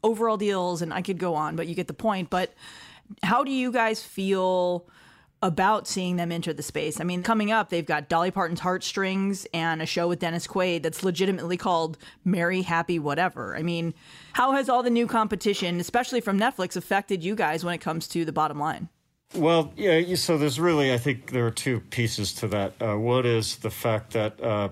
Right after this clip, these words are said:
Speaker 2: certainly, you know, the need to produce high-quality content has never been greater with those competitors entering the space. And we've really, uh, increased fivefold the quality of our content over really the last five years. But this year especially, we've upped our game,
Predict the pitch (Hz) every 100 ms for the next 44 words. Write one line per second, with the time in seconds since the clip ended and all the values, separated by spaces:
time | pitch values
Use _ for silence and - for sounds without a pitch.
0 | - - 123 120 117 110 110 107 107 -
1 | - - 117 107 104 92 101 107 107 90
2 | - 107 101 87 - 107 95 - 107 -
3 | 107 101 98 - 98 - 101 87 95 -
4 | 101 101 85 87 87 95 98 120 127 113
5 | 113 104 - - - 117 107 104 104 107
6 | 101 104 104 98 - 110 120 - 98 90
7 | - - - - 117 101 120 113 113 107
8 | 104 - - 95 90 - - - 110 95
9 | - 110 107 95 - - - - _ -
10 | - 120 113 107 101 90 85 - - -
11 | 98 87 - 104 98 95 92 92 90 92
12 | - 98 90 95 90 87 98 82 92 82
13 | 92 90 87 90 92 87 101 92 87 92
14 | 87 - 165 - 117 95 - 101 - 98
15 | 90 90 95 101 120 131 113 101 104 113
16 | 101